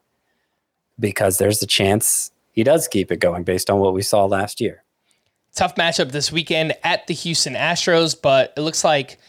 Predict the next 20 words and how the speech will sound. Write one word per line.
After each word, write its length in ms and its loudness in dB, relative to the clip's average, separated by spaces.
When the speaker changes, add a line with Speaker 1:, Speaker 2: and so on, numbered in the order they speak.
Speaker 2:
Andrew 280 -2
Heaney 260 0
is 100 -2
lining 320 0
up 100 0
to 120 -2
face 300 -2
the 160 -8
Oakland 380 -4
A's 300 0
next 240 -2
week, 140 -4
and 100 -4
obviously 520 -2
that 100 4
would 140 0
be 180 -2
a 140 -2
fantastic 1080 -6
matchup. 300 -4